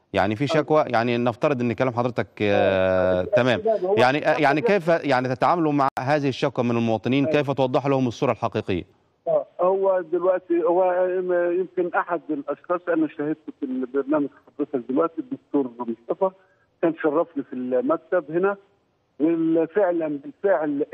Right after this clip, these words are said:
Speaker 2: إحنا، آه، عرضنا ال-، م-، م-، المذكرة بكاملها، بالرخصة، بتخصيصاتها، بالحاجات دي كلها على المستشار القانوني بتاعنا هنا في المحافظة،
Speaker 1: مم.
Speaker 2: في ال-، المنطقة،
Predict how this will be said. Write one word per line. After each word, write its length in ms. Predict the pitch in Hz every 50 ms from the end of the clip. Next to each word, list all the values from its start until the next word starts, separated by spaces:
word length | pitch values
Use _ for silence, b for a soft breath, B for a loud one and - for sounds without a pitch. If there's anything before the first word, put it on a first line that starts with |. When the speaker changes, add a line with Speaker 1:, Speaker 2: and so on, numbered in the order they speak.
| 185
Speaker 2:
إحنا، 440 | 175 - - - 170 180 190 196 185 - _ _ _ _ _ _ _ _ _ _ _ _ _ _ -
آه، 360 | 151 147 147 147 143 139 139
عرضنا 540 | 123 117 151 160 170 170 139 135 131 143 139
ال-، 440 | 135 127 127 127 127 127 127 123 120
م-، 40 | 120
م-، 420 | 123 120 120 120 123 123 123 131 131
المذكرة 580 | 131 131 131 123 147 - - - 175 160 160
بكاملها، 840 | 139 131 131 - _ 160 156 156 156 165 180 196 196 180 196 208 208 _ _ _
بالرخصة، 560 | 139 131 127 160 170 156 - _ - 190 190
بتخصيصاتها، 1040 | 185 - - 135 - 139 - - _ - - _ - 160 165 - - 180 180 185 196 185 -
بالحاجات 380 | 143 123 _ - 135 143 156 156
دي 60 | 147 - _
كلها 200 | 139 135 151 156
على 380 | 147 131 120 135 143 139 135 127 - _ _ _ _ _ _ 131
المستشار 540 | 123 123 123 - - 139 - - 151 139 139
القانوني 480 | 127 - - 131 127 139 139 135 127
بتاعنا 400 | 113 - _ 147 135 127 123 123 131
هنا 120 | 139 135 127
في 100 | - 123
المحافظة، 560 | 117 113 110 - 143 156 170 170 202 196 175 127
Speaker 1:
مم. 220 | 123 127 120 104 - _ _ _ _ _ _ - 127
Speaker 2:
في 120 | - 151
ال-، 320 | 139 135 127 131 135 131 131 - -
المنطقة، 880 | 127 127 123 123 123 123 123 120 117 127 123 - - 175 185 202 202 196